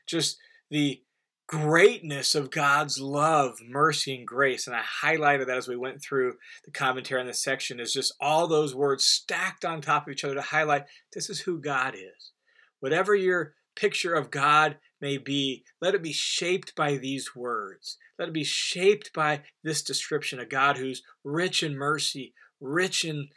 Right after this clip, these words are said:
grace, great in love, full of kindness. That's who God is. So reflect on that, sit in that, absorb that. And then the, uh, the last implication I would draw out of here is just the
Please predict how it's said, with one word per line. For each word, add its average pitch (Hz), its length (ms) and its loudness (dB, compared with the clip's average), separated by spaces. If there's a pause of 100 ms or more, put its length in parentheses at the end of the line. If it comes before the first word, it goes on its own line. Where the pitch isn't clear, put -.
(220)
grace, 143 580 0 (220)
great 170 420 4
in 147 260 -2
love, 143 400 4 (380)
full 196 300 4
of 147 160 -4
kindness. 107 720 -12
That's 143 680 -6
who 143 140 -6
God 117 340 -2
is. - 340 -14 (480)
So 139 340 -2 (180)
reflect 175 560 -4
on 131 140 0
that, 117 220 -4
sit 202 300 2
in 143 120 -6
that, 123 200 -6
absorb 139 500 -4
that. 113 240 -8 (320)
And 147 120 -6
then 160 300 -2 (680)
the, 143 380 2 (480)
uh, 123 260 -8
the 143 100 0
last 170 440 4
implication 151 540 -2
I 143 40 -2
would 143 120 -2
draw 139 180 6
out 139 60 4
of 120 60 -6
here 143 140 4
is 151 160 0
just 170 260 -2 (340)
the 151 280 -4